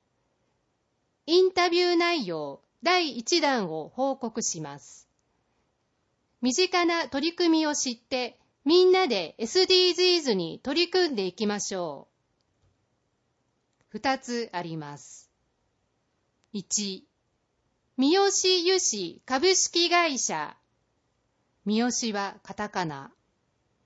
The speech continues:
人によし、社会によし、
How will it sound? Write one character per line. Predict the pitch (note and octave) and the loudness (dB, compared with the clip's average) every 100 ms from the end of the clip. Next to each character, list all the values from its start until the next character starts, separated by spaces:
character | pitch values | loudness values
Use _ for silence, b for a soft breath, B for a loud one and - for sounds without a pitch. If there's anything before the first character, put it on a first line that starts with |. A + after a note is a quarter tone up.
| _ _ _ _ _ _ _ | _ _ _ _ _ _ _
人 | - C4+ F#4 F#4+ | -4 -2 4 6
に | F#4+ F#4 D#4+ | 6 6 4
よ | D#4 E4 | 0 0
し、 | - G3+ D#3+ - _ _ | 0 -2 -6 -10 _ _
社 | - F4+ F#4 | -4 -2 2
会 | F#4+ F4+ D4+ | 2 2 2
に | A3+ G3 F#3+ | 0 0 -2
よ | A3+ | -2
し、 | A#3+ - D#3+ E3 | -4 -8 -10 -16